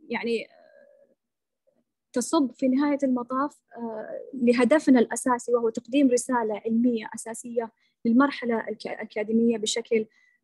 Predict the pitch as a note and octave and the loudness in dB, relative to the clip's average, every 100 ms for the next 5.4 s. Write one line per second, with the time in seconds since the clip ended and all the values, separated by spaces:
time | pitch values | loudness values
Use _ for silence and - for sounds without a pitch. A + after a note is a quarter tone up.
0 | G#3+ G3+ - B3 C#4 A3 A3+ C#4+ - - | -10 -8 -2 0 0 0 0 0 -4 -8
1 | - B3 B3+ A#3+ A3+ A3 A3+ A#3 A3+ G#3+ | -6 0 2 2 0 -2 -8 -8 -8 -12
2 | - A3 - G#3+ G#3 G#3+ G#3 G#3 G3+ G3+ | -8 -8 -6 -6 -4 -4 -2 -4 -4 -4
3 | G3 G3 - G#3 A3+ A#3 - A3+ A3 - | -6 -8 -10 -2 -2 -2 -4 -2 -2 -4
4 | G3+ A3 G#3+ - A3 F#3+ G#3 G#3 G3+ G#3+ | -2 -2 -2 -2 -2 -2 -4 -6 -6 -6
5 | - G#3 A3 G#3+ | -4 -4 -4 -4